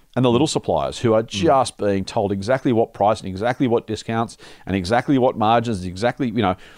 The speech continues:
Speaker 1: they have no choice. They are desperately
Speaker 2: Yep.
Speaker 1: trying to keep, keep going, knowing that it, the sort of Damocles is hanging over their head. Anytime Woolies and Coles get the irrits with them, that
Speaker 2: Yep.
Speaker 1: it's game over. Um,
Speaker 2: Yep.
Speaker 1: so, you know, I, I, I
Speaker 2: No, I
Speaker 1: actually
Speaker 2: get you.
Speaker 1: think we'd get, we'd have a better supply experience. We'd probably have,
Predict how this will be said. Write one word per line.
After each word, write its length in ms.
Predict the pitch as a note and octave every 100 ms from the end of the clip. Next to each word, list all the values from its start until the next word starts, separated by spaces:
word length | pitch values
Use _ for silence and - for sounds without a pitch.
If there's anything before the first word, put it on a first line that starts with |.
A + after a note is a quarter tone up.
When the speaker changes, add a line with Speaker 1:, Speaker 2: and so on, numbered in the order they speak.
| -
Speaker 1:
they 120 | A#2+ E3
have 140 | D#3
no 200 | B2 A#2+
choice. 320 | - - -
They 120 | G2
are 60 | A#2
desperately 360 | G#2+ C#3 - G#2+
Speaker 2:
Yep. 80 | -
Speaker 1:
trying 260 | G#2+ A2
to 40 | G#2
keep, 280 | - A#2+ - - -
keep 240 | - D3 -
going, 420 | B2 A#2+ E2 B2 - - -
knowing 560 | A#2 B2+ C3+ E2+ B2+ - - - _ A2+
that 120 | A2+
it, 160 | G#2+
the 80 | A2+
sort 200 | - C#3+
of 40 | G#2+
Damocles 380 | A2+ B2 G#2+
is 80 | F2
hanging 220 | G2+ G#2
over 160 | G2 F#2+
their 120 | F2
head. 200 | G#2 G#2
Anytime 280 | A2 A2+ G#2+
Woolies 220 | A2 G#2
and 80 | F#2
Coles 260 | A2 A2 F2+
get 140 | G#2
the 80 | F2+
irrits 220 | B2 B2+
with 140 | F#2 E2+
them, 160 | D3 - - - _ _
that 180 | - -
Speaker 2:
Yep. 60 | A2+
Speaker 1:
it's 80 | F#2+
game 200 | A2+ F2+
over. 300 | F#2 G#2 - - - - _
Um, 260 | G2 F#2 F2
Speaker 2:
Yep. 120 | -
Speaker 1:
so, 240 | C3+ B2+
you 160 | A#2+ C#3
know, 140 | G#2 - G#2+ - -
I, 40 | G2
I, 120 | A#2
I 240 | - A2+
Speaker 2:
No, 60 | C3
I 40 |
Speaker 1:
actually 40 | C#3
Speaker 2:
get 200 | A#2 -
you. 60 | G#2
Speaker 1:
think 160 | -
we'd 100 | G#2+
get, 200 | G#2 G#2+ -
we'd 120 | A2
have 80 | G#2+
a 60 |
better 260 | F2+ A2+ G#2+
supply 840 | - - - G2 G2+ A#2 C3 C3 - - - - - -
experience. 560 | - A#2 C#3+ G3 -
We'd 140 | - -
probably 260 | C3+ A#2+
have, 240 | G#2 F2+